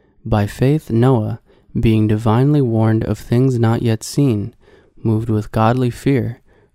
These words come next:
prepared an ark for the saving of his household, by which he condemned the world and became heir of the righteousness which is according to faith. The sin of a leader led to an irreversible consequence.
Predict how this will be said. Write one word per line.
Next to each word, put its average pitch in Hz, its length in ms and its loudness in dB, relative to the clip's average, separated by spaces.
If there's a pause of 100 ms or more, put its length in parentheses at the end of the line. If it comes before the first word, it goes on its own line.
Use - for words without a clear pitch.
prepared 131 440 0
an 139 160 0
ark 107 300 -2
for - 120 -4
the 104 140 -2
saving 135 480 0
of 110 160 0
his 110 180 -2
household, 117 640 -2 (440)
by 107 120 0
which 110 220 -2
he 113 100 -4
condemned 113 560 0
the 147 60 2
world 104 480 -2
and 107 120 -2
became 104 440 -4 (100)
heir 131 420 -2
of 120 140 -4
the 110 100 0
righteousness 104 800 -4 (140)
which 107 200 -2
is 101 140 -2
according 127 580 0
to 123 160 -4
faith. - 440 -8 (760)
The 113 160 -2
sin 139 360 2
of 160 120 4
a 165 40 4
leader 113 600 2
led 120 280 2
to 127 160 2
an 104 180 2
irreversible 127 760 0
consequence. - 840 -2